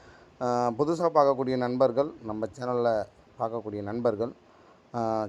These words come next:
சேனலை சப்ஸ்கிரைப் பண்ணி வச்சுங்க. இன்னைக்கு, ஆ, already வந்து WhatsApp குரூப்ல வந்து தினமும் கணிப்பு போட்டுட்டு தான் இருக்கேன். So, அவங்கக்கிட்ட சொன்ன விஷயம், அது அவங்களுக்கு வந்து சரியா அண்டர்ஸ்டாண்டிங் ஆகல. சரி, உங்க யாருக்காவது இந்த,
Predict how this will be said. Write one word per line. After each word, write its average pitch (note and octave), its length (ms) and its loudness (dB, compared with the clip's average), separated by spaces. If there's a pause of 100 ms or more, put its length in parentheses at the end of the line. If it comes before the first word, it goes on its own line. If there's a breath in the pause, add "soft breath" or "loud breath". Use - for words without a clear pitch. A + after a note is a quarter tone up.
சேனலை B2 320 -2
சப்ஸ்கிரைப் C3+ 360 0
பண்ணி A#2+ 200 -4
வச்சுங்க. A2+ 320 -6
இன்னைக்கு, D3 680 -4
ஆ, A#2 680 -2
already B2 220 -2
வந்து C#3+ 180 2
WhatsApp B2+ 340 4 (100)
குரூப்ல B2+ 140 -6
வந்து B2+ 240 0
தினமும் A#2+ 360 -2
கணிப்பு A#2 260 -6
போட்டுட்டு A2 300 -4
தான் A#2+ 120 0
இருக்கேன். A2+ 280 -4 (460 loud breath)
So, C3 220 4
அவங்கக்கிட்ட A#2+ 400 2
சொன்ன B2 320 -2
விஷயம், A#2+ 380 -6
அது A2+ 180 -2
அவங்களுக்கு A2+ 380 0
வந்து B2 100 -4
சரியா B2 300 -2
அண்டர்ஸ்டாண்டிங் A#2 500 -4
ஆகல. A2+ 400 0
சரி, A#2+ 220 -8
உங்க B2 240 0
யாருக்காவது A#2+ 520 2
இந்த, G#2+ 440 -2